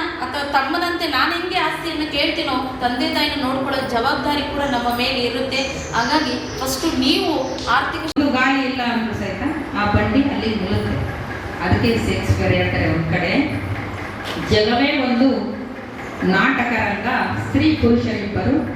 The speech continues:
Speaker 2: ಸಮಾನರು." ಅಲ್ಲಿ ಒಂದು ಪಾತ್ರ ಕಡಿಮೆ ಆದ್ರೂ ಸಹಿತ ಆ ನಾಟಕ ನಡೆಯೋದಿಲ್ಲ. ನಾವ್ ಅನ್ಕೊಂತೀವಿ ನಾವೇ ಶ್ರೇಷ್ಠ ಅಂತ, ನಾವ್ ಅಂತೀವಿ ಪುರುಷರೇ ಶ್ರೇಷ್ಠ ಅಂತ, ಅವ್ರು ಅನ್ಕೊಂತಾರೆ ತಪ್ಪು.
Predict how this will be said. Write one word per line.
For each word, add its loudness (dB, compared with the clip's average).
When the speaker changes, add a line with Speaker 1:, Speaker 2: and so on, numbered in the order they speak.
Speaker 2:
ಸಮಾನರು." 0
ಅಲ್ಲಿ 4
ಒಂದು 4
ಪಾತ್ರ 0
ಕಡಿಮೆ 2
ಆದ್ರೂ 0
ಸಹಿತ -2
ಆ 2
ನಾಟಕ 0
ನಡೆಯೋದಿಲ್ಲ. 2
ನಾವ್ 4
ಅನ್ಕೊಂತೀವಿ 0
ನಾವೇ 2
ಶ್ರೇಷ್ಠ 2
ಅಂತ, 0
ನಾವ್ 2
ಅಂತೀವಿ 0
ಪುರುಷರೇ 2
ಶ್ರೇಷ್ಠ 2
ಅಂತ, 0
ಅವ್ರು 2
ಅನ್ಕೊಂತಾರೆ -2
ತಪ್ಪು. 2